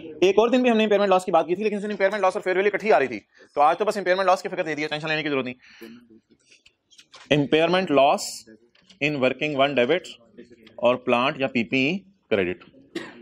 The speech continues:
जी बोलें, कितने से? थ्री से।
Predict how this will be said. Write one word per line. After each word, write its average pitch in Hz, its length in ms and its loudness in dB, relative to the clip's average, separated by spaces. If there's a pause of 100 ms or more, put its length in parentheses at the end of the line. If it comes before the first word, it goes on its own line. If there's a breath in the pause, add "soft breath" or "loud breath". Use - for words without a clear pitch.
(200)
जी 113 80 0
बोलें, 127 200 2
कितने 139 160 -6
से? 156 120 -14 (1600)
थ्री 185 120 -6
से। - 300 -18